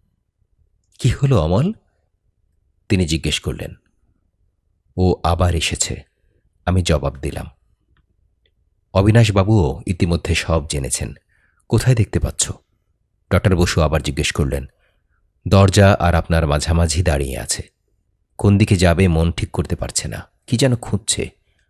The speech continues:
তুমি লক্ষ্য করে যাও আর আমাদের বলতে থাকো," আমি বলতে লাগলাম। "ও জানলার সামনে দাঁড়িয়েছে, বাগানের দিকে তাকাচ্ছে,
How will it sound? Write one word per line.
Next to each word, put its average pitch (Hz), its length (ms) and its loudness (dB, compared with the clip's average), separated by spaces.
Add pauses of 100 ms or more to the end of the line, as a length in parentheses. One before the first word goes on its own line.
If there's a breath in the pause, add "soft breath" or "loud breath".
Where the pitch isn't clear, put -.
(180)
তুমি 110 160 6
লক্ষ্য 98 300 2
করে 110 180 4
যাও 98 340 2 (120)
আর 85 140 0
আমাদের 82 300 0
বলতে 80 280 -4
থাকো," - 320 -8 (360)
আমি 92 220 2
বলতে 80 320 0
লাগলাম। 71 340 -6 (880 soft breath)
"ও 98 120 2
জানলার 98 420 2
সামনে 85 380 -4
দাঁড়িয়েছে, 69 600 -4 (720)
বাগানের 90 480 0
দিকে 82 200 -4
তাকাচ্ছে, - 460 -8